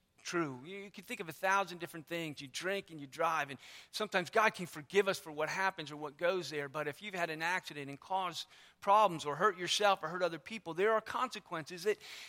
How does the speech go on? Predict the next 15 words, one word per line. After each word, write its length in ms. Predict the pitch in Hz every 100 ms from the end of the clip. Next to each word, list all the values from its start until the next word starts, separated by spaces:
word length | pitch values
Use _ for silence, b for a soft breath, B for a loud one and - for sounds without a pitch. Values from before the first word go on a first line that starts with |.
| B
that, 120 | 196 185 - _ _ b b _ _ _
that 100 | 190
are 80 | 208
true. 300 | - 294 247
That 160 | 175 196
doesn't 200 | 233 233
mean 220 | 262 233
we 80 | 208
can't 260 | - 233
find 320 | - 202 196
mercy 380 | 196 226 226 208
and 80 | 196
forgiveness 500 | - - 208 214 190
before 360 | - - 175 160
God. 380 | 165 185 170